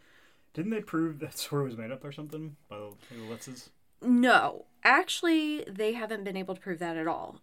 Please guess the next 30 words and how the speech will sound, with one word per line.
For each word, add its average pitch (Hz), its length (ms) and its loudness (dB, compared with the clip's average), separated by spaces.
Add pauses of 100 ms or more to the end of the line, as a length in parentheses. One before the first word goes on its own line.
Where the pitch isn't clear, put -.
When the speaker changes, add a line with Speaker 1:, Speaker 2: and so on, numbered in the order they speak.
(100)
Speaker 2:
Um, 185 460 -2 (320)
now, 220 200 2
the 226 80 -8
story 214 760 2
certainly 233 400 0
has 208 300 -4
been 190 180 -4
exaggerated 160 760 -2
by 165 160 0
Hollywood. 175 680 -6
Speaker 1:
Why, 101 480 -12 (100)
of 110 100 -12
course. - 540 -18 (340)
Speaker 2:
<laughs> - 320 0
Especially 370 560 4
in 330 60 6
the 320 80 6
most 226 320 2
recent 214 320 -2
remake, 254 420 -2
what, 220 140 -2
twenty 214 240 -8
fifteen, 208 640 -8
starring 190 340 -6
Ryan 180 240 -2
Reynolds. 196 480 -6 (460)
I 240 80 6
liked 269 320 8
that 269 200 4
movie 180 480 -2